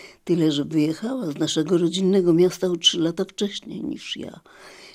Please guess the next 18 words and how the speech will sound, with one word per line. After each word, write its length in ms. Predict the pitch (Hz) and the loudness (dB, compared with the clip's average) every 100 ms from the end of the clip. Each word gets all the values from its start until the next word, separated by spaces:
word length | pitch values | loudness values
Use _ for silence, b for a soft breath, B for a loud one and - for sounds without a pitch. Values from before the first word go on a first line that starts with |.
| - | -4
Czyli 300 | 175 165 180 | 0 0 0
mając 380 | 175 147 151 165 | 0 2 2 2
dziewięć 560 | 170 214 160 139 - | 0 2 2 0 -6
lat, 340 | - 127 - B B B | -8 -10 -14 B B B
a 100 | 160 | -6
trzy 320 | 180 - 202 180 | 0 0 2 2
lata 340 | 151 - 151 | 0 -2 -8
w 80 | - | -8
psychice 540 | - 185 - - 156 | -12 -8 -8 -4 -4
dziecka, 540 | 151 160 - - 196 170 | -2 -4 -4 -8 -6 -6
które 380 | - 170 175 | -2 2 4
rośnie, 640 | 143 127 135 - - 151 220 B B - | 2 -2 -6 -6 -2 -2 -2 B B -4
to 100 | 175 | -2
bardzo 340 | 165 160 202 | -2 -2 -2
dużo. 440 | 147 90 - - - - b b b _ | -2 -8 -10 -12 -14 -18 b b b _
W 60 | 160 | 4
naszym 340 | 190 226 196 | 4 2 -2
wypadku 680 | 185 165 139 131 - - | -2 -2 -6 -6 -10 -10